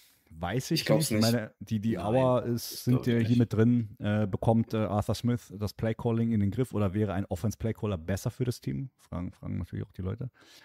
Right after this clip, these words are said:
Speaker 1: Ja, und hier schreibt auch noch einer, „Nach etwas Bedenkzeit gibt's für mich,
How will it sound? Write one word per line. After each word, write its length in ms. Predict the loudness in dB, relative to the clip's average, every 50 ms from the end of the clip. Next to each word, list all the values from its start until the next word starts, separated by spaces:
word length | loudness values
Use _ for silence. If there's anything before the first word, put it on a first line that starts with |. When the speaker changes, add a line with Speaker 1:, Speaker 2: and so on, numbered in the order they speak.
| -20 _ _ _ _ -4
Speaker 1:
Ja, 200 | 0 0 2 2
und 160 | 2 2 0
hier 100 | -2 -2
schreibt 300 | -2 -2 -4 -4 -2 -2
auch 100 | -2 0
noch 140 | 0 0 0
einer, 240 | 0 0 2 2
„Nach 140 | 2 0 0
etwas 240 | 0 0 -2 -2 0
Bedenkzeit 440 | 0 2 2 2 2 2 0 0 0
gibt's 200 | -2 -4 -2 0
für 120 | 2 4 4
mich, 300 | 4 4 2 0 -6